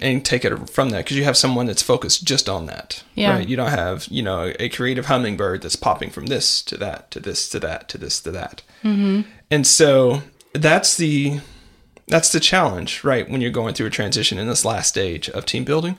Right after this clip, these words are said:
Speaker 2: Mm-hmm.
Speaker 1: is that you have to be patient and know that it's not gonna happen, um, as fast as if you were doing it full time.
Speaker 2: Mm-hmm.
Speaker 1: But it's gonna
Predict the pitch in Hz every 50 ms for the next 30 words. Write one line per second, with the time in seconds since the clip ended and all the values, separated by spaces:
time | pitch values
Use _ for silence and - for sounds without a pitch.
0 | - - - 214 214 196 208 202 214 214 - - - _ _ _ - 151 143 139
1 | 147 143 135 127 131 131 127 127 - - - - - - - - 156 147 143 139
2 | - 143 127 131 123 - - 101 - - 98 - - - - - _ _ _ -
3 | - 151 135 127 131 127 120 117 113 104 104 - 160 - - - _ _ 160 151
4 | 135 110 98 82 - - - - 185 - _ _ _ _ _ _ _ - - _
5 | _ _ _ 160 147 - - 151 143 127 - - 135 131 110 143 139 113 - -
6 | 113 107 98 123 147 143 - - - _ _ _ - - 82 73 71 - - -
7 | - 127 - - - - - 131 123 120 135 151 - - 143 143 120 123 - -
8 | 120 127 123 117 113 131 123 101 - 185 160 - - 123 101 - 101 87 110 185
9 | 190 - _ _ _ - 220 220 196 208 190 190 190 - - _ _ _ - _
10 | _ - _ 143 135 127 123 - 143 143